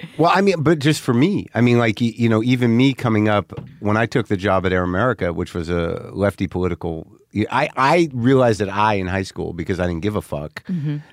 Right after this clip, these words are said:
Speaker 1: didn't get basic civics.
Speaker 2: Yeah.
Speaker 1: And certainly with public schools, the way they've been gutted,
Speaker 2: Mm-hmm.
Speaker 1: like, almost nobody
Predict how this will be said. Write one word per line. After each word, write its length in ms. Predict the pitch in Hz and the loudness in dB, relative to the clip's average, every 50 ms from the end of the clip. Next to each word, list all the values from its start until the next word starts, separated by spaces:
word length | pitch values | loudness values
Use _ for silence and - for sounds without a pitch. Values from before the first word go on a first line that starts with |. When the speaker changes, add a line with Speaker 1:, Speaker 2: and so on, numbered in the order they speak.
| - 101 98 104 107 | -20 -18 -18 -4 0
Speaker 1:
didn't 220 | 139 143 147 135 117 | 2 4 4 4 4
get 220 | 131 147 160 - | 4 2 0 0
basic 340 | - 110 107 - - 98 - | 0 0 0 0 -2 -6 -2
civics. 420 | - 131 139 107 - - - - - | -2 -2 -2 -2 -6 -12 -16 -12 -4
Speaker 2:
Yeah. 220 | 156 165 170 165 165 | 0 0 2 2 2
Speaker 1:
And 120 | 127 123 | 0 0
certainly 300 | - 160 160 151 147 139 | 0 0 2 4 4 4
with 140 | 131 120 - | 4 4 2
public 260 | - 120 107 104 101 | 0 -2 -2 -4 -6
schools, 340 | - - 117 117 120 113 98 | -6 -4 -2 -2 0 0 -2
the 80 | - 101 | 0 0
way 140 | 98 98 | 2 2
they've 180 | 92 95 92 80 | 2 0 0 -2
been 260 | 85 90 87 87 80 | -2 -2 -2 -4 -6
gutted, 500 | 87 85 104 101 123 135 98 82 95 110 | -4 -2 0 2 2 2 0 -4 -6 -6
Speaker 2:
Mm-hmm. 380 | 160 160 165 156 147 180 190 233 - - | -6 -6 -4 -4 -4 -4 -4 -6 -4 -2
Speaker 1:
like, 180 | 113 113 104 | -2 0 2
almost 400 | 120 120 123 120 107 - - - | 2 2 2 2 0 -4 -4 -2
nobody 640 | 113 113 110 117 147 151 123 95 82 80 64 - | 0 2 2 2 2 2 0 -2 -2 -4 -8 -12